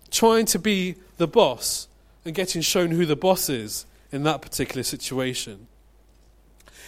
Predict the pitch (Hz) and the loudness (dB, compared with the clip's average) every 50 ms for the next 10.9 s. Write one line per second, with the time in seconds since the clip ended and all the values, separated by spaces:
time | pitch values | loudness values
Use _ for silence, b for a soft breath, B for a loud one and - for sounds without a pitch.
0 | B B B 220 262 262 233 285 285 - - - 233 214 196 - - 220 202 - | B B B -4 -4 -2 -2 -2 -2 -2 0 0 0 0 0 0 -2 -2 -2 2
1 | - 226 220 202 196 - - 190 160 180 151 147 170 185 170 160 156 175 170 147 | 2 2 2 4 0 0 0 0 0 -2 0 2 2 4 4 4 4 4 2 0
2 | 143 139 B B B B - 202 220 202 - - - 254 262 240 - - 202 180 | 0 -2 B B B B -6 -4 -4 -4 -6 -4 -2 -2 -2 0 -2 -4 -6 -6
3 | - - - 220 208 196 190 180 160 - 220 214 165 127 113 - - - - b | -6 -2 0 2 4 4 2 0 2 4 4 4 4 2 0 -6 -12 -14 -14 b
4 | b b b b b b - 220 196 - - - 262 240 220 180 180 165 135 135 | b b b b b b -2 -2 -2 0 0 0 2 0 0 -2 -4 -4 -4 -4
5 | 135 - - 226 214 202 190 175 - 214 190 180 175 - - 226 180 147 - - | -8 -6 -2 0 0 0 0 0 0 0 0 -2 0 2 2 2 2 2 -2 -8
6 | - - B B B B B B - 262 233 - 254 - 254 240 220 - 220 180 | -10 -10 B B B B B B -6 -4 -4 -4 -4 -4 -4 -4 -4 -4 -4 -2
7 | - 247 254 233 185 147 123 110 110 - - b b b b b 208 269 294 262 | 2 2 4 4 2 0 -4 -10 -16 -20 -20 b b b b b -4 -2 -2 -2
8 | - - - 226 202 - - - 254 247 233 208 185 185 185 190 185 - 202 185 | -2 -4 -2 -2 -2 -2 0 2 4 6 6 6 6 4 2 0 0 2 0 2
9 | 208 247 254 214 - 196 160 156 143 - 208 196 202 220 - - - 247 269 269 | 2 2 2 2 2 0 0 -2 0 0 0 0 0 -4 -6 -4 -2 -2 -2 0
10 | 262 - - 202 185 185 185 185 196 220 254 247 190 147 123 117 117 | -2 0 0 2 2 2 0 0 0 2 2 2 2 0 -2 -6 -10